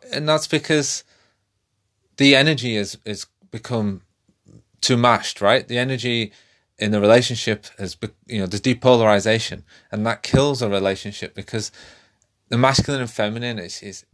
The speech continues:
it, they have to be opposite each other. And so,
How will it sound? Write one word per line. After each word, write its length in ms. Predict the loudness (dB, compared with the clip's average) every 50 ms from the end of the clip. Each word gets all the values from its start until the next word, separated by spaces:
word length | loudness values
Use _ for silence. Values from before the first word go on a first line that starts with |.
| _ _ _
it, 160 | -20 -20 -20 _ _ _ 0
they 100 | 0 0
have 400 | 0 0 0 2 2 0 0 -4
to 140 | -12 -12
be 120 | -10 -8 -6
opposite 440 | -6 -6 -6 -8 -10 -12 -12 -14 -14
each 200 | -16 -16 -14 -14
other. 280 | -12 -12 -14 -16 -18 _ _ _ _ _ _ _ _ _ _ _ _ _ _ _ _ _ _ _ _ _ _ -2
And 140 | 0 0 0
so, 260 | 2 4 6 6 6